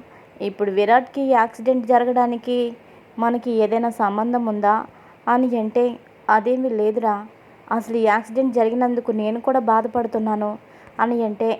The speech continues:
"నాన్న, నువ్వు చాలా బాగా నటిస్తున్నావు" అని అంటాడు. "నోరు మీరా వెధవా, చెప్తుంటే అర్థం కావడం లేదా? ఈ యాక్సిడెంట్ నేనెందుకు చేయిస్తాను? ఈ యాక్సిడెంట్కి నాకు ఎలాంటి సంబంధం లేదు. అయినా విరాట్ని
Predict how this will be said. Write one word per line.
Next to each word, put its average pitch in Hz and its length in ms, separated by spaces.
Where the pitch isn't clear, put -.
"నాన్న, 202 400
నువ్వు 233 180
చాలా 233 300
బాగా 277 220
నటిస్తున్నావు" 247 720
అని 277 220
అంటాడు. 247 380
"నోరు 220 440
మీరా 233 340
వెధవా, 208 500
చెప్తుంటే 254 520
అర్థం 226 420
కావడం 226 400
లేదా? 214 380
ఈ 247 80
యాక్సిడెంట్ 240 760
నేనెందుకు 233 440
చేయిస్తాను? 247 760
ఈ 220 40
యాక్సిడెంట్కి 226 680
నాకు 220 280
ఎలాంటి 233 440
సంబంధం 247 640
లేదు. 220 320
అయినా 226 260
విరాట్ని 262 800